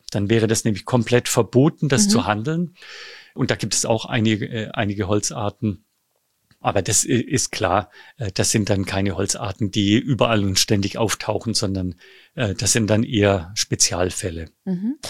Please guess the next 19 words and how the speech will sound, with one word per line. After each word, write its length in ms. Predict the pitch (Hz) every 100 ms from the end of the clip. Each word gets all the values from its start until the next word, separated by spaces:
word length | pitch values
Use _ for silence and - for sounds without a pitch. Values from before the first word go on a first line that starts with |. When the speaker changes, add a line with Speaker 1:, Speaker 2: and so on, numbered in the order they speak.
| - -
Speaker 2:
Zu 100 | 220
cites 340 | 226 240 277
habe 120 | 240 208
ich 100 | 208
auch 80 |
einen 80 | 214
schönen 240 | - 185 175
Podcast 380 | 208 - 180
schon 100 | 190
aufgezeichnet, 720 | - 180 - 233 226 214 240 226
verlinke 340 | 196 208 240
ich 120 | 233
euch 160 | 196 -
sehr, 180 | 202 220
sehr 140 | 233
gerne 340 | 220 214 208
in 120 | 196 185
die 100 | 180
Shownotes. 640 | 196 214 175 202 285